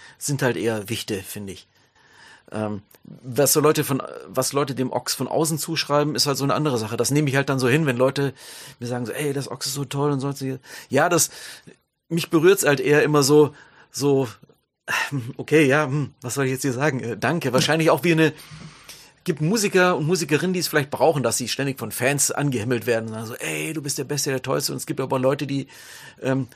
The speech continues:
zusammenzucken, immer noch, obwohl sie zwar seit zwanzig Jahren in der Band sind,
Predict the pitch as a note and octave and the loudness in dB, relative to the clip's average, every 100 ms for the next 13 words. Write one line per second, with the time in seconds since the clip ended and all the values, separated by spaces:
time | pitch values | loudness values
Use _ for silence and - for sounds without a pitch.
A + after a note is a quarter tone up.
0 | - C#3 C3 F#3 D3 C#3+ - A#2 - F#3 | -6 0 2 2 2 0 -2 -4 0 2
1 | C3 A2+ - A#2 C#3 D3 C#3+ - C3+ B2+ | 2 0 -2 -6 -4 -4 -4 -2 -4 -4
2 | C3+ - C#3 C3+ A#2+ C#3 C#3 C3+ B2+ C#3 | -6 -2 -2 0 0 0 2 2 2 0
3 | C#3 C#3 | -2 2